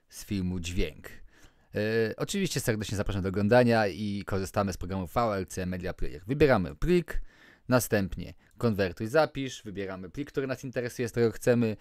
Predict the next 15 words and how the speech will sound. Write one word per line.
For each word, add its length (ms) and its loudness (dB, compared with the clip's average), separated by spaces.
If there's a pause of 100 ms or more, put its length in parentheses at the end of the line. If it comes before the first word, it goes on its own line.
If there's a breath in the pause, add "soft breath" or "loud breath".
(260 loud breath)
e, 220 -4
wyciąć 400 -6
dźwięk. 500 -6
E, 520 -20 (1800)
ja 160 0
tutaj 260 -2
zmieniam 540 -6 (260)
profil. 460 -6
Normalnie, 500 -4
e, 520 -10
jak 300 -12
wycinam 420 -10
sam 320 -8 (300 soft breath)
dźwięk, 360 -4
to 240 -10